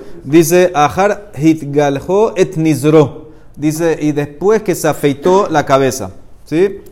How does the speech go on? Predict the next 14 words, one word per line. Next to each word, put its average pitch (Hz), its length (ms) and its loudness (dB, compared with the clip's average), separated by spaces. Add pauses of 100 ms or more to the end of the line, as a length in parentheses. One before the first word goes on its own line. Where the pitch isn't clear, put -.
(140)
El 131 120 -8
pasuk 160 420 -4
es 170 80 2
el 170 140 0
pasuk 147 320 -4
diecinueve, 147 340 0
lo 127 100 0
tienen 151 140 -2
en 147 60 -2
la 143 80 -4
página, 135 220 -2
el 113 60 -6
pasuk 120 340 -6
bet. 127 260 0